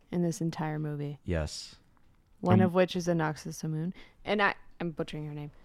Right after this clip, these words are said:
Speaker 1: Like, it's obviously ancient Egypt. I don't know how much they derived from historical,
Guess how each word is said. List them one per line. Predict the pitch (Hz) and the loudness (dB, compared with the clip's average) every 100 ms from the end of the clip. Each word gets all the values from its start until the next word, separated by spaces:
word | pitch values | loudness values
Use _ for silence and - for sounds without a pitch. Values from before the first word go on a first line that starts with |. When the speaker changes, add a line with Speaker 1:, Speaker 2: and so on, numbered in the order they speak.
| - - - - - - - - - - | -20 -20 -20 -20 -20 -20 -20 -20 -20 -2
Speaker 1:
Like, | 214 175 - - - - - | 4 4 2 -10 -20 -18 4
it's | 220 208 | 4 8
obviously | 208 190 185 180 | 6 6 2 0
ancient | 165 156 160 - | 0 0 -6 -4
Egypt. | 160 156 160 160 - - - - - | -4 -2 -4 -4 -8 -18 -20 -12 4
I | 180 | 6
don't | 190 | 6
know | 170 | 4
how | 165 175 | 0 0
much | 170 160 - | 0 -2 0
they | 165 | -2
derived | 156 156 156 151 151 156 | 0 -2 2 2 0 -6
from | - 165 160 | -6 -2 -2
historical, | 156 160 - - 156 151 156 147 139 147 | -2 -6 -6 -4 -2 -2 -4 -6 -6 -8